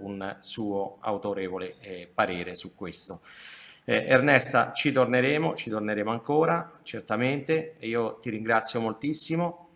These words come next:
eh, ti sono molto, ti sono molto grato e non ti nascondo anche una certa emozione, eh, che ho provato quando hai letto questa lettera, perché al di là, al di là della colpevolezza o meno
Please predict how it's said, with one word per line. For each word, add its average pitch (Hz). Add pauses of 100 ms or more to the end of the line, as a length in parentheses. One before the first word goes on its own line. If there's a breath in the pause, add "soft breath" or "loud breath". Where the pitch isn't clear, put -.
(220 loud breath)
eh, 98
ti 117
sono 110
molto, 110
ti 113
sono 110
molto 113
grato 113 (260 loud breath)
e 107
non 110
ti 127
nascondo 113
anche 107
una 104
certa 110
emozione, 104 (300 soft breath)
eh, 101
che 107
ho 107
provato 101
quando 101
hai 101
letto 101
questa 104
lettera, 95
perché 104
al 104
di 113
là, -
al 92
di 113
là 110 (840)
della 98
colpevolezza 117
o 127
meno 92